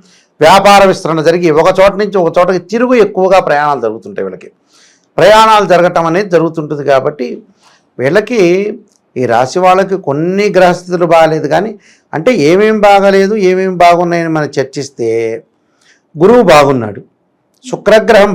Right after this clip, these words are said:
బాగుంది, కుజుడు బాగున్నాడు. అంటే గురువు, కుజుడు, అలానే శుక్రగ్రహం, ఈ మూడు గ్రహాలు పరిపూర్ణంగా కంప్లీట్గా బాగున్నాయి. బుధుడు కూడా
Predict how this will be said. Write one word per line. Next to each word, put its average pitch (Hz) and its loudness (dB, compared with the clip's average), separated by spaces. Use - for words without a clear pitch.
బాగుంది, 131 0
కుజుడు 202 0
బాగున్నాడు. 139 2
అంటే 254 -6
గురువు, 175 2
కుజుడు, 180 2
అలానే 220 0
శుక్రగ్రహం, 151 -2
ఈ 175 -2
మూడు 226 2
గ్రహాలు 196 4
పరిపూర్ణంగా 170 0
కంప్లీట్గా 160 0
బాగున్నాయి. 123 -2
బుధుడు 202 4
కూడా 233 6